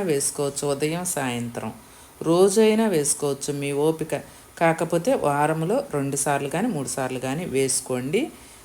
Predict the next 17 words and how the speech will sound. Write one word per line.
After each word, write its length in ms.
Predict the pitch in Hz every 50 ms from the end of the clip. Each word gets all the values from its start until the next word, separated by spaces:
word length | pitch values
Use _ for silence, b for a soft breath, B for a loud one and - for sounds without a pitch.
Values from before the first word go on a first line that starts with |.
| B - 156
రోజు 380 | 160 165 170 185 208 226 226 240 208
వేసుకోవాలంటే 580 | 180 160 160 - 170 156 147 151 151 151 151 170 160
అందరికీ 380 | 147 143 147 156 151 151 - 156 151 -
కుదరదు 400 | 131 120 135 135 131 131 139 131 143
కదా. 180 | 139 143 247 311 - - B B B B B B - - 160
మనం 160 | 160 175 208 233 226
స్టవ్ 240 | - - 143 139 147 143
ఆఫ్ 140 | 139 139 - -
చేసి 220 | 151 151 147 - 233 202 165
ఐదు 140 | 143 135 139 135
నిమిషాలు 360 | 135 135 - - 160 156 151 143
ఉడికించుకున్న 540 | 131 135 - 147 147 139 - - 156 147 147 143 -
తర్వాత 260 | 151 160 160 - 269 320 294 - -
కింద 160 | 151 135 127 127 127
పెట్టుకున్నాము. 600 | 127 127 - - - 131 131 135 139 151 202 247 - - B B B B B B - - 143
బాగా 340 | 143 143 147 151 156 165 156 - - 135 139
ఆరబెట్టుకోవాలండి. 960 | 147 156 160 151 147 139 - 131 - 143 135 135 131 127 131 131 139 147 147